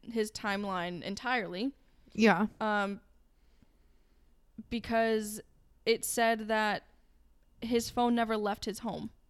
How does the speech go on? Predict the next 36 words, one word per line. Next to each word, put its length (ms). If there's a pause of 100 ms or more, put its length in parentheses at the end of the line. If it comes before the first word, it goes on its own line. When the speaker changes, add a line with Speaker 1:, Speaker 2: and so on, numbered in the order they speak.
(640)
Speaker 1:
So 220
this 180
whole 280
driving 720
back, 220
like, 280
forgetting 320
his 120
laptop, 720
turning 260
around, 480
doing 160
all 140
that, 280 (960)
at 140
least 440
if 160
he 120
had 160
a 40
cell 300
phone 260
on 180
him, 340 (400)
didn't 220
happen. 360 (460)
Speaker 2:
Right. 420 (840)
Speaker 1:
So 420 (460)
that 500
kinda 340 (260)
throws 220
a 80
wrench 280
in 60
it, 180
too. 360